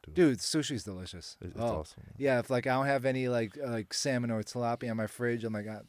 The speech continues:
Speaker 2: you know, all the more reason to get sushi."
Speaker 1: Yeah.
Speaker 2: Mm-mm-mm. Awesome. All right. So we're about, dude, w-, dude, this is, this,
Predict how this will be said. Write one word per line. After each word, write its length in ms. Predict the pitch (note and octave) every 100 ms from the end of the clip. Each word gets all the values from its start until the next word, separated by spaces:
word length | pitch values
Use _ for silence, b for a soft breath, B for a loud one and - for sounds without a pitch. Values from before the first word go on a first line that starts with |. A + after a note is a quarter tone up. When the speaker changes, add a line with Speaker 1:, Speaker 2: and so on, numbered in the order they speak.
| -
Speaker 2:
you 60 |
know, 80 | G#2
all 140 | F#2+ G2+
the 60 |
more 160 | G#2 G#2
reason 200 | G#2+ G#2
to 80 | A2
get 100 | A2
sushi." 300 | B2 A2 - -
Speaker 1:
Yeah. 180 | F2 G2+ G#2 _ _
Speaker 2:
Mm-mm-mm. 680 | D#3 D3+ D#3 D3+ B2+ C3 G#2+ - _ b b b b -
Awesome. 400 | B2+ B2+ B2 F#2+
All 80 | B2
right. 300 | D#3 C#3 G#2+ - b b -
So 640 | - D3+ C3+ C3+ B2+ G#2 - -
we're 160 | D3
about, 260 | F#3 E3+ B2 A3+ G#3
dude, 200 | C#3 B2
w-, 160 | G#2+ C3 -
dude, 160 | B2
this 200 | A2 D#3
is, 120 | D#3+ G#2+
this, 340 | D#3+ -